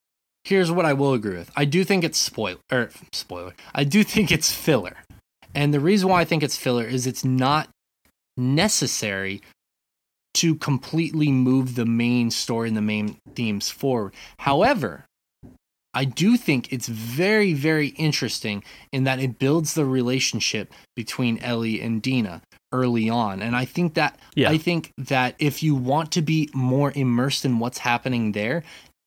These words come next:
Speaker 1: then y-, if you want to be, then it is essential.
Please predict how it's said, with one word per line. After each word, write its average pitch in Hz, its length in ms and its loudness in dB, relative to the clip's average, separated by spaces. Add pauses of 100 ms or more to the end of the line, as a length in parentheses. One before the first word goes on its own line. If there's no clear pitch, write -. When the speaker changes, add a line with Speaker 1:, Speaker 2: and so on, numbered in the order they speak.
(120)
Speaker 1:
then 131 240 0 (120)
y-, 127 140 0 (100)
if 156 220 0
you 147 100 2
want 147 380 0
to 131 100 -2
be, 98 280 -8 (240)
then 135 180 0
it 127 100 0
is 120 180 2
essential. - 580 -6